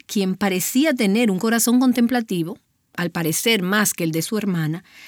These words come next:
estaba sentada a los pies de Jesús escuchándole enseñar.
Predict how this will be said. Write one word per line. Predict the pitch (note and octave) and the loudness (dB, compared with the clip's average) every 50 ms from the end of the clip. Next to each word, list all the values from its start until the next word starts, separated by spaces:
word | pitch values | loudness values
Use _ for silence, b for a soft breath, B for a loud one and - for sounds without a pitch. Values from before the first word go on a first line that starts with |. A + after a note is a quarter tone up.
| B B B B | B B B B
estaba | A3 G#3+ - - C#4+ E4+ F4+ E4+ | -6 -6 -2 -2 -2 0 0 0
sentada | - - C#4 B3 A3 G3+ F#3 - _ A#3+ B3 C4 C4 A3 F3+ | 0 0 2 2 2 2 2 0 _ -2 0 0 0 0 0
a | F3 | 0
los | F3 E3 - - | 0 -2 -4 -4
pies | - G3 G3+ - | -2 -4 -2 -2
de | - A3+ | -2 -2
Jesús | G#3 B3 A3+ - - E3 D3+ C#3+ - - - - | -2 -2 -2 -2 -2 -2 -2 -2 -4 -8 -8 -6
escuchándole | E3+ - - - E3+ E3 - - - G#3 G#3+ A3 G3+ E3 D#3 D3+ | -6 -6 -4 -4 -6 -4 -2 -2 -2 0 0 0 0 0 0 -2
enseñar. | D3 D3 C#3 - - C#3+ C#3+ C#3 C#3 C3 B2 B2+ - | -2 -4 -4 -4 -4 -4 -4 -4 -4 -4 -6 -8 -12